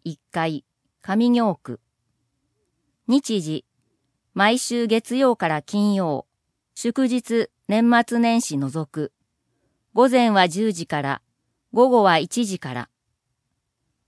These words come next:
問い合わせ先、広報応接課、広報係。電話、零七五四五一の九一一一代表。詳細は、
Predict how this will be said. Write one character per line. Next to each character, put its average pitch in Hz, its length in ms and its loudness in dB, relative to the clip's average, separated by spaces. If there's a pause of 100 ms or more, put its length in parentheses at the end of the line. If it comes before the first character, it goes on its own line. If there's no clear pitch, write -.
(320)
問 262 200 4
い 262 60 4
合 247 80 4
わ 247 100 4
せ 233 140 -4
先、 220 440 -8 (600)
広 262 300 6
報 185 340 6
応 202 80 2
接 - 320 -8
課、 175 240 -2 (260)
広 240 280 2
報 233 180 2
係。 165 460 -4 (1040)
電 233 300 2
話、 202 220 2 (520)
零 247 200 4
七 220 360 2
五 156 300 -2 (300)
四 247 320 4
五 240 280 4
一 170 280 -4
の 143 240 -4 (420)
九 254 280 2
一 180 380 0
一 202 320 -4
一 143 360 -6 (280)
代 175 220 4
表。 160 460 -6 (1500)
詳 247 260 2
細 240 280 -2
は、 220 280 2